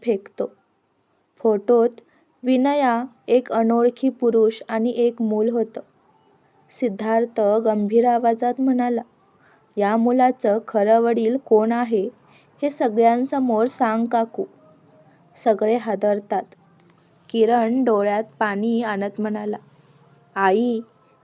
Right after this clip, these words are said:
म्हणजे मी बाबांचा मुलगा नाही?" विनया घाबरते. तिच्या डोळ्यातून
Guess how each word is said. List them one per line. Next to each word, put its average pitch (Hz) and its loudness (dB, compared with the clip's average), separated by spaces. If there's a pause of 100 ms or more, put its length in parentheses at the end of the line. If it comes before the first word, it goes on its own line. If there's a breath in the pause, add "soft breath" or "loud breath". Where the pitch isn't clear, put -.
म्हणजे 226 4
मी 269 2
बाबांचा 220 0
मुलगा 247 2
नाही?" 247 0 (1080)
विनया 214 0 (540)
घाबरते. 208 0 (560)
तिच्या 269 0
डोळ्यातून 277 0